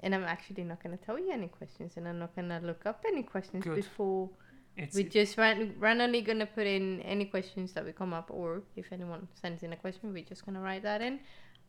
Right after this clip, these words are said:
Speaker 1: and we can react together to what people are.
Speaker 2: <laughs>
Speaker 1: We
Speaker 2: It's gonna be nice.
Speaker 1: Yeah, we already did that a bit last episode, I
Speaker 2: Yeah.
Speaker 1: think. So that's,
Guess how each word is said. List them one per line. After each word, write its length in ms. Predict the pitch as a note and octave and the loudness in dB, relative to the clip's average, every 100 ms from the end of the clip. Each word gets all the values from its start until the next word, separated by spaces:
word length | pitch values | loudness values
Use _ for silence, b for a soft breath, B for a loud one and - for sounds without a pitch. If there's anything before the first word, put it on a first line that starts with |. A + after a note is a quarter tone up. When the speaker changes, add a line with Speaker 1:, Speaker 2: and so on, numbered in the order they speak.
| - | -8
Speaker 1:
and 400 | F#3 F3 F3 F3 F3 | -2 -2 -2 -4 -4
we 220 | F#3 F#3 | -4 -4
can 280 | - G#3 G3 | -6 -4 0
react 340 | F#3 E3 - | 2 2 0
together 340 | G#3+ E3 D3 D#3 | 0 0 -2 -6
to 160 | - | -8
what 180 | D#3+ E3+ | -10 -10
people 320 | - C#3+ D#3+ | -10 -12 -12
are. 220 | - D#3 - - - - - | -10 -12 -14 -20 -20 -20 -8
Speaker 2:
<laughs> 420 | B2+ A#2+ A#2 B2 | -4 -4 -6 -4
Speaker 1:
We 260 | C3 C#3 G3+ | 0 2 0
Speaker 2:
It's 120 | - | 0
gonna 240 | - C3+ C3+ | -6 -8 -8
be 100 | C#3 | -8
nice. 400 | C#3 C#3+ - - | -8 -12 -10 4
Speaker 1:
Yeah, 140 | A#3+ | 6
we 160 | G3+ G#3 | 6 4
already 320 | G3 F#3 G3+ | 2 0 -2
did 160 | E3 D#3 | -6 -6
that 180 | E3 F3 - | -6 -6 -8
a 80 | |
bit 180 | E3+ D#3+ | -6 -6
last 340 | D#3 - - - | -6 -8 -10 -16
episode, 340 | - F#3 - | -14 -16 -10
I 20 | |
Speaker 2:
Yeah. 100 | D3+ D3+ | -8 -6
Speaker 1:
think. 100 | - B B B B - - - - - - | -10 B B B B -20 -20 -20 -20 -20 -12
So 300 | - - B3 | -10 4 6
that's, 540 | F#3 F3 - - - | 6 2 -2 -14 -18